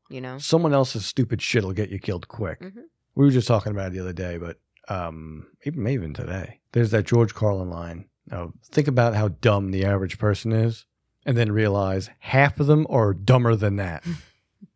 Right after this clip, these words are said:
Speaker 1: <laughs>
Speaker 2: That's something to think about during the first day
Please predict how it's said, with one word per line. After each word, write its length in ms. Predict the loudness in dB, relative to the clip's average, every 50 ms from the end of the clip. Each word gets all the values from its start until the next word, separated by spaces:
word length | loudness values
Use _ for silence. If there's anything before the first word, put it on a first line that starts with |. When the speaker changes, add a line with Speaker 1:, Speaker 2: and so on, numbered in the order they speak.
| -14 -14
Speaker 1:
<laughs> 960 | _ -14 -18 -16 _ -14 -14 _ _ -12 -12 _ _ _ _ _ _ -6
Speaker 2:
That's 220 | 0 0 0 0 0
something 240 | -2 -2 0 0 -2
to 80 | -2
think 240 | 0 -2 -2 -2 -2
about 400 | -4 -4 -2 -2 -2 -4 -6 _ -16 -20 -20 _ _ -20 -20 -20 _ _ _ _ _ _ -2
during 280 | 0 0 2 2 0 -2
the 80 | -4
first 380 | -4 0 2 2 2 0 -4 -16 _ -4
day 460 | 0 0 0 0 0 -4 -8 -10 -12